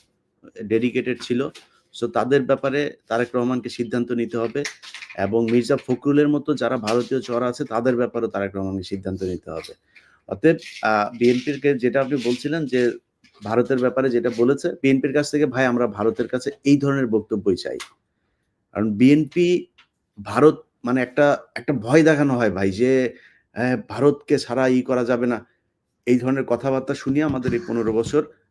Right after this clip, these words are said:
একদম গলার মধ্যে পাড়া দিয়ে তারপর রাখা হয়েছে। এখন কি সমস্যা? এই যে আজকে চার মাস হইলো, ভারত কি বাংলাদেশ দখল করে নিয়েছে?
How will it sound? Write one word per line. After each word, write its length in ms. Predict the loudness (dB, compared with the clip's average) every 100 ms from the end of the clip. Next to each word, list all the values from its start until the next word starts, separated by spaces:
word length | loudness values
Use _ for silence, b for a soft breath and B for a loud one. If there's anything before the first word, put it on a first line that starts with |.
| b -4
একদম 340 | -4 0 0
গলার 320 | 2 2 2
মধ্যে 280 | 2 0 -4
পাড়া 280 | -2 2 4
দিয়ে 160 | 4 0
তারপর 240 | 0 0
রাখা 260 | -2 -2 -4
হয়েছে। 280 | -6 -6 -16 _ _ _ _ _ _ _ -2
এখন 200 | 2 2
কি 140 | 0
সমস্যা? 440 | 0 0 0 -6 -16 _ _ _ _ _ _ B B B B 4
এই 120 | 6
যে 120 | 8
আজকে 280 | 4 4 2
চার 260 | 4 4 4
মাস 220 | 2 4
হইলো, 300 | 4 4 0 -4
ভারত 240 | 2 2 2
কি 120 | 0
বাংলাদেশ 380 | 0 0 -2 -2
দখল 220 | 0 0
করে 160 | 0
নিয়েছে? 360 | 0 -2 -4